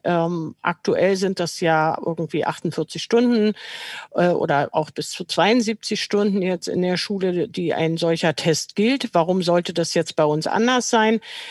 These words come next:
Würde bedeuten, zweimal die Woche testen.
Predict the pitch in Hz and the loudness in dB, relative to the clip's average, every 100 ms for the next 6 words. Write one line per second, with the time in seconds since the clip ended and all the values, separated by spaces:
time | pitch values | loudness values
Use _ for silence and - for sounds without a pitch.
0 | - - 214 233 202 190 190 196 196 185 | -10 4 6 6 4 4 4 2 0 2
1 | 170 175 165 160 147 160 - 202 214 - | 2 2 0 -2 -4 -4 0 0 0 0
2 | 202 202 | 2 2